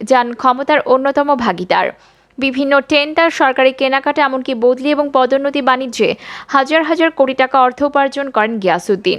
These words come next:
হাওয়া ভবনের অকথিত সেনাপতি ছিলেন তারেক জিয়ার এই ঘনিষ্ঠ বন্ধু। শুধু হাওয়া ভবন নয়, ক্যান্টনমেন্টে বেগম খালেদা জিয়ার তৎকালীন বাসাতেও আস্তানা গেড়েছিলেন গিয়াসউদ্দিন মামুন।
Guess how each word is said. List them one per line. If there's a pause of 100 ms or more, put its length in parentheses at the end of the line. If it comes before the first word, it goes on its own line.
(120)
হাওয়া
ভবনের (140)
অকথিত
সেনাপতি
ছিলেন (440)
তারেক
জিয়ার
এই
ঘনিষ্ঠ
বন্ধু।
শুধু
হাওয়া
ভবন
নয়, (360)
ক্যান্টনমেন্টে
বেগম
খালেদা
জিয়ার
তৎকালীন
বাসাতেও
আস্তানা
গেড়েছিলেন
গিয়াসউদ্দিন
মামুন।